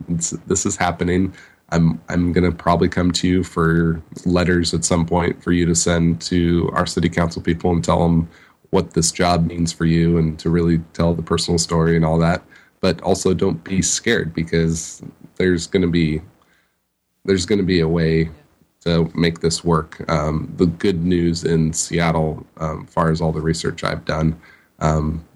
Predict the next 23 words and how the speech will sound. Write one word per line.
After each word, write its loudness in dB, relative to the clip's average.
there 2
isn't 0
current -2
law. -2
And 0
because -2
of 0
that, 0
they're 2
creating 0
new 2
law, 2
which -4
means 2
all 2
of -2
our 0
current 0
properties 0
should 0
fall 2
under 2
a, 0